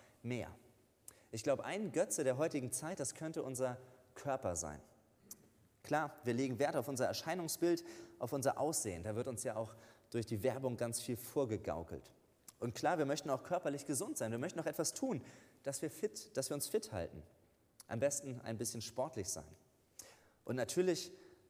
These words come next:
achten wir auf unsere körperliche Gesundheit. Wir wollen uns auch gut ernähren. Das ist wichtig und heutzutage ist doch vieles möglich und machbar.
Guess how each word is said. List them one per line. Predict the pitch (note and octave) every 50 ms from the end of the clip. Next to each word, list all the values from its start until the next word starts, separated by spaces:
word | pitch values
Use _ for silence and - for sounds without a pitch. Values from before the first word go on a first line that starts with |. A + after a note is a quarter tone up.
| _ _
achten | - A#2 B2+ - - C#3
wir | B2 C3 A#2+
auf | A2+ A2+
unsere | B2 A2 A#2 A2
körperliche | - - C#3 B2+ - A#2+ A2 G#2 A2 A#2
Gesundheit. | G2+ A2+ F#2+ A2+ C3 C3 - - D#2+ C2 - - - _ _ _ _ _ _ _ _ _ _ _ _ - - -
Wir | - A2
wollen | F#2 G2+ A#2 A#2+
uns | G#2+ -
auch | G#2 G#2 -
gut | - B2 -
ernähren. | A#2 A2 A2 B2 C#3+ C#3 G#2 E2 D#2+ - - - - - - - -
Das | - G#2+ -
ist | A#2 G#2+ -
wichtig | A#2 D3+ F3+ - - E3 - C3+
und | A2+ -
heutzutage | C3+ C3 C3 - G#2+ - - B2 B2 A#2+
ist | B2 A#2 -
doch | B2 G#2+
vieles | - - - E3 D3 C#3 C3 -
möglich | C3 B2+ C#3+ D#3 B2+ D#3 C3 -
und | B2+ B2
machbar. | B2 B2 B2+ - - - E2 D2